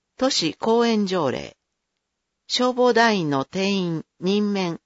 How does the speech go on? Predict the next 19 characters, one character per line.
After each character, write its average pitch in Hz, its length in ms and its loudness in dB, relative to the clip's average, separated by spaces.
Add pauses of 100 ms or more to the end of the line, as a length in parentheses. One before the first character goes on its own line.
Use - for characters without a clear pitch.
給 214 240 -2
与、 127 220 -4 (960)
含 - 260 -6
む 202 160 -2
等 208 220 0
に 143 120 -2
関 175 240 -2
す 170 160 -8
る 127 100 -6
条 120 280 -4
例。 110 260 -10 (1120)
水 247 320 -2
道 247 200 4
事 240 180 0
業 156 260 2
給 220 260 -2
水 214 280 -2
条 160 260 0
例。 76 260 -10